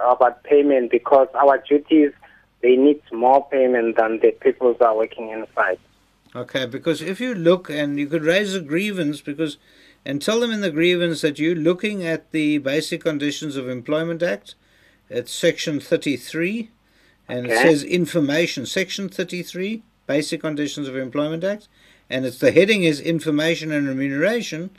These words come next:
Speaker 2: and under number thirty-three one B, it says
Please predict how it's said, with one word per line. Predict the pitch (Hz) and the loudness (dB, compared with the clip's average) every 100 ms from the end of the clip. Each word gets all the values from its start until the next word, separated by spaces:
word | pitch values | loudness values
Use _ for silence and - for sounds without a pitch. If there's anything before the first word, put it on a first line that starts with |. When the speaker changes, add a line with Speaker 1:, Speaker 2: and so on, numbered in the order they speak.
| _ _ _ _ _ | _ _ _ _ _
Speaker 2:
and | 139 143 | 0 0
under | 151 165 151 | 2 0 2
number | 143 123 151 160 160 151 - _ _ | -2 -2 -2 2 4 2 0 _ _
thirty-three | - 233 254 220 - 208 202 190 | 2 2 2 -2 -6 -4 -2 0
one | 139 139 170 165 | 0 0 0 -2
B, | 123 160 214 135 | 0 0 0 -2
it | 107 | -4
says | - 160 143 | -2 -2 -4